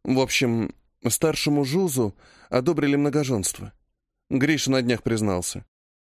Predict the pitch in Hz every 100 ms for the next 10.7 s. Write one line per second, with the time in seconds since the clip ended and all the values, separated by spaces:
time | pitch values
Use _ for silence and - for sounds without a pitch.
0 | _ _ 170 170 151 - 160 202 208 123
1 | 104 - - 165 160 - 147 127 214 -
2 | - - _ _ _ - - 202 170 151
3 | 156 175 147 143 139 165 151 131 - 143
4 | 185 - 139 127 147 - - 123 - 147
5 | - 101 - - _ _ _ _ _ 117
6 | 120 139 123 123 127 - 160 165 127 151
7 | 131 123 127 156 131 113 117 123 123 117
8 | 120 123 127 139 120 92 - - - _
9 | _ _ _ - 170 147 127 135 127 117
10 | 139 123 127 139 160 131 104